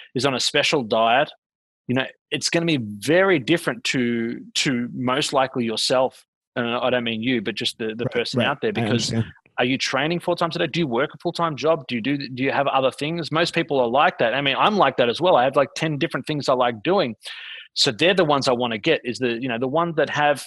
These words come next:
Speaker 1: you know, the hour or two or three a week that wanna try and get the best out of themselves and understand jiu-jitsu more and understand how they learn to structure their training to get more out of it. Not the person that's coming to train four or five times a day. You know, you're, you're better off with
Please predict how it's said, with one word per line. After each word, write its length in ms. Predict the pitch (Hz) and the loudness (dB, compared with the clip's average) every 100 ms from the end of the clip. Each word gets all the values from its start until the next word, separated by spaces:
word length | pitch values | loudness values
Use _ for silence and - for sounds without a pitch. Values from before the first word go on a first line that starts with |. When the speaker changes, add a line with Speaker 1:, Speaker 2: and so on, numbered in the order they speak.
| - | -6
Speaker 1:
you 100 | 147 | -2
know, 80 | 139 | -2
the 160 | 127 - | -2 2
hour 340 | 139 151 170 165 | 4 6 8 6
or 80 | 160 | 4
two 300 | - 170 160 | 2 2 2
or 100 | 127 | 0
three 260 | - 165 | -2 0
a 60 | 175 | 2
week 280 | 131 127 - | 2 0 -2
that 140 | 117 | -4
wanna 220 | 127 131 | -2 -4
try 200 | - 151 | -2 -2
and 80 | 131 | 0
get 120 | 127 | -2
the 80 | 131 | -2
best 260 | 117 139 156 | -2 0 2
out 100 | 139 | 2
of 80 | 131 | 0
themselves 440 | - 123 117 113 | 0 2 2 -2
and 80 | 120 | -2
understand 480 | 135 151 147 135 120 | -2 -2 -2 -4 -6
jiu-jitsu 400 | 107 113 - 117 | -6 -6 -4 -4
more 320 | 110 110 107 - - - | -4 -4 -6 -8 -20 -10
and 100 | 117 | -4
understand 440 | 127 120 - 117 110 | -2 -4 -4 -6 -2
how 140 | 123 | 0
they 120 | 117 | 0
learn 400 | 113 135 147 120 113 | -2 -2 -2 -2 -4
to 120 | 127 | -4
structure 400 | - - 135 - | -2 0 0 -2
their 140 | 117 | -4
training 340 | 107 147 123 107 | -4 -4 -4 -6
to 100 | 107 | -8
get 140 | 113 | -8
more 240 | 110 107 117 | -6 -2 2
out 160 | 147 | 2
of 80 | 107 | 0
it. 80 | - 113 | -8 -2
Not 280 | 127 156 - - - _ - | 2 2 0 -18 -20 _ -8
the 80 | - | 0
person 380 | 135 139 - | 2 2 0
that's 160 | 120 - | -4 -4
coming 260 | 127 127 113 | -4 -2 -4
to 60 | |
train 320 | 98 123 113 | -4 -6 -6
four 200 | - 131 | -4 -2
or 40 | 120 | 0
five 260 | 131 113 | 0 -2
times 300 | - 117 110 | -2 -6 -6
a 40 | 104 | -4
day. 380 | 123 117 107 - - | 0 0 -2 -10 -12
You 80 | |
know, 200 | 110 107 98 _ _ | -8 -8 -10 _ _
you're, 220 | 123 127 113 _ _ _ | -8 -8 -8 _ _ _
you're 100 | 127 | -6
better 280 | 127 131 127 | -4 0 0
off 140 | 123 - | 0 -2
with 160 | 117 | -8